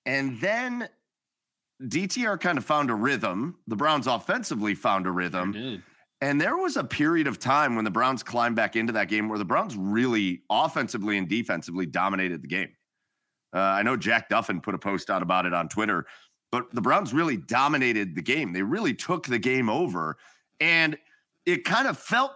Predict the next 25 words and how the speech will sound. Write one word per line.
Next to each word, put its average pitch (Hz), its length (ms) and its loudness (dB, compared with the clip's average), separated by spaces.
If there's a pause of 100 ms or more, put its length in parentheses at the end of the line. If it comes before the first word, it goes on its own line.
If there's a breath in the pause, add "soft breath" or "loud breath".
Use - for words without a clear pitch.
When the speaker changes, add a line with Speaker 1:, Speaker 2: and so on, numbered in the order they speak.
Speaker 1:
boys, 113 500 0
like 131 180 0
a 131 80 0
game 143 320 -2
that 127 100 -8
the 107 60 -8
Browns 165 280 -2
were 311 60 -4
just 302 180 -4
gonna 294 140 -2
kinda 185 240 0
run 135 180 2
away 131 260 0
with. 78 260 -6
Like, 110 240 0 (160)
hey, 131 340 -4 (640 soft breath)
they 143 220 0
had 135 120 -2
gotten 185 280 2
it 156 100 -6
to 156 100 -6
fourteen 156 460 -2
to 131 80 -4
twelve. 101 420 0 (380 soft breath)
Denver 151 600 2